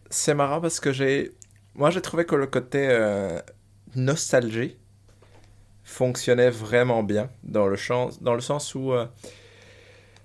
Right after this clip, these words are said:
<laughs> je trouve que les jeux Monkey Island sont un de ces rares jeux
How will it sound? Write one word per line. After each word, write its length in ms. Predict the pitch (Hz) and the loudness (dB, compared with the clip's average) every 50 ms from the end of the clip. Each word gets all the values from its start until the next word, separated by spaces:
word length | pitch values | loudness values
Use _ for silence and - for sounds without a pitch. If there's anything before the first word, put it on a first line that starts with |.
| - _ - - - - | -20 _ -20 -20 -12 -10
<laughs> 320 | - - - - - - | -8 -8 -8 -12 -12 -10
je 120 | - - | -10 -4
trouve 200 | - 151 170 170 | 0 2 2 2
que 100 | - 165 | 2 0
les 480 | 147 139 131 123 117 110 110 110 110 107 - - - - - - - - | 0 0 2 2 2 4 4 2 0 -2 -4 -10 -20 -20 -20 -16 -12 -10
jeux 280 | 120 - - 123 127 | -8 -4 -2 -2 0
Monkey 380 | 127 139 135 131 131 139 117 110 | 0 -2 -4 -4 0 2 2 2
Island 280 | 107 117 120 123 131 127 | 4 2 0 0 -2 -6
sont 340 | - - - 123 110 110 113 | -8 -4 -2 -2 0 2 2
un 160 | 120 120 120 | 0 0 0
de 100 | 113 110 | 0 -2
ces 240 | - - - 107 98 | -2 -2 -2 -4 -4
rares 480 | 90 101 113 120 127 131 120 120 113 | -2 0 2 4 4 4 2 0 -2
jeux 460 | 104 98 107 117 120 131 151 - - | -4 -2 -2 0 0 0 -4 -6 -10